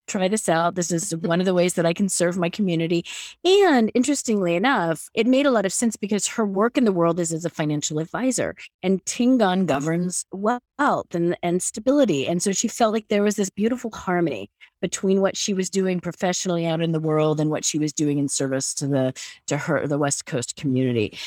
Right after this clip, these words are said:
And so in her case, she is one of the only female Tingan shrine keepers. Typically, I guess, in Dagara land, they're,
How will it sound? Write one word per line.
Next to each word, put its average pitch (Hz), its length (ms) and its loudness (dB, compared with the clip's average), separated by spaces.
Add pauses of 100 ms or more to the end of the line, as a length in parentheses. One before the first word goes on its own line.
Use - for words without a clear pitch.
(200)
And 175 260 2
so 180 500 2
in 196 140 2
her 226 240 0
case, - 480 -2
she 233 580 0
is 185 640 0
one 208 160 2
of 233 80 2
the 220 180 2
only 196 440 2
female 196 880 2 (360)
Tingan 165 400 0
shrine 139 280 -2
keepers. 143 400 -6
Typically, - 380 -4
I 160 100 2
guess, 165 300 0
in 156 180 -2
Dagara 151 680 2 (120)
land, 143 580 -2
they're, 143 460 2